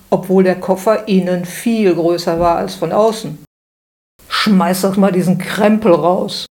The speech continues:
Dax meinte die rosa Blume vom Mond, die nicht verwelkte, die Ballettschuhe Größe siebenunddreißig aus der alten Fabrik, das Jojo,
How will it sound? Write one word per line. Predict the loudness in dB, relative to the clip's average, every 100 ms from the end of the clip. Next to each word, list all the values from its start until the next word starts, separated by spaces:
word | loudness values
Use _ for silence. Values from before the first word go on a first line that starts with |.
| _ _ _ _ _ _ _ _ _ 0
Dax | 0 0 -6 -8
meinte | -2 -2 -2 -2
die | -2
rosa | 0 0 2
Blume | 0 0 -2 -2
vom | 0 0
Mond, | 2 0 -2
die | -2
nicht | -2 -4 -2
verwelkte, | -2 2 0 0 -2 -4 -4 -12 -20 _ _ _ _
die | -4
Ballettschuhe | 0 2 2 -2 -8 -2 0 2
Größe | 0 0 -2
siebenunddreißig | -4 -2 -2 -4 -2 0 0 0 -4 -4
aus | -4 -2
der | 0
alten | 0 0
Fabrik, | -4 -4 -2 -2 -2 -14 _ _ _ _ _ _ _ _ _ -4
das | -2 -2
Jojo, | -2 0 2 0 -2